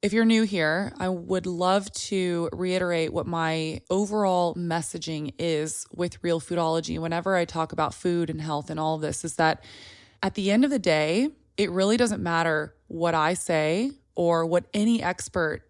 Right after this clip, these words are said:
in the health and wellness world says or anyone you follow on Instagram. It does not matter if it doesn't work for you. I'm a huge proponent for trying all the things, try what you feel intuitively called to do,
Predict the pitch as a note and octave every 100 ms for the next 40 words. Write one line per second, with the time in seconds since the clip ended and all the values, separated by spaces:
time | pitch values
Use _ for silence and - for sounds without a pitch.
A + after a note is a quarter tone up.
0 | - F3 D#3+ E3+ E3 E3 E3 D#3+ D#3+ D#3+
1 | D3+ D#3+ E3 E3 D#3+ - G#3 A#3 A3+ G3+
2 | F#3 F3+ E3+ D#3+ G3+ A3+ G#3+ G3 F#3+ F3
3 | E3+ E3+ - - - - _ _ G#3 G3
4 | G3 G#3 A3+ A3+ F#3 E3+ F3 G3+ A#3 B3+
5 | _ F#3+ G3 F3 E3+ F3 D#3+ D#3 - E3
6 | D3 - F2+ E2+ _ _ _ _ - F#3+
7 | A#3 G3+ G3 - G3+ F3 D#3+ E3+ G#3+ B3
8 | - F#3 F3 E3+ D#3+ - _ - F#3 F#3
9 | A3 A#3+ A#3 A#3+ - E3+ E3 A#3 C4 -
10 | _ - - G3 F3+ G#3+ A3 G3+ F3 F3+
11 | G3 - F#3+ F#3 G3 G3 F3+ D3 F3+ F3
12 | E3+ E3+ - D#3 D#3 D#3+ - E3+ D#3+ D3+
13 | G3 C4+